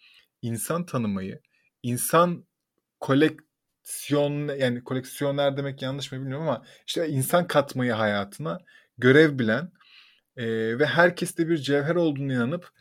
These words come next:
ben herkese bir yardımda bulunabilirim herhangi bir konuda. Bir arkadaşım incik boncukçudur ve ona, e, ve bunu satmak istiyordur. Buna e-ticaret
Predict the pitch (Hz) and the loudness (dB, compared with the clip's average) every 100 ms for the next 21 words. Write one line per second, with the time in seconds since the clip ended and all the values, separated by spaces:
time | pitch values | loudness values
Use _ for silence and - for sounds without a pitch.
0 | _ _ _ 127 156 156 165 160 151 - | _ _ _ 0 0 2 2 0 -4 -2
1 | 156 143 _ _ _ 147 147 143 139 147 | -4 -4 _ _ _ -2 2 4 4 2
2 | 143 131 135 147 156 143 123 110 110 120 | -2 -2 -2 -2 -2 -2 -2 -6 -4 -4
3 | 117 107 107 104 135 120 117 117 - 139 | -6 -8 -8 -4 0 0 -2 -6 -6 -8
4 | 117 123 - 123 120 127 - 135 127 123 | -8 -10 -10 -8 -8 -10 -10 -6 -4 -2
5 | 123 131 135 - _ _ _ _ _ _ | -2 -2 -4 -10 _ _ _ _ _ _
6 | _ - 131 123 117 113 117 139 131 139 | _ -14 -10 -8 -8 -10 -8 -4 -4 -4
7 | 135 135 143 143 - 139 147 147 143 139 | -2 -2 -2 -8 -8 -6 -4 -4 -6 -6
8 | 135 143 143 151 143 | -6 -2 2 0 -2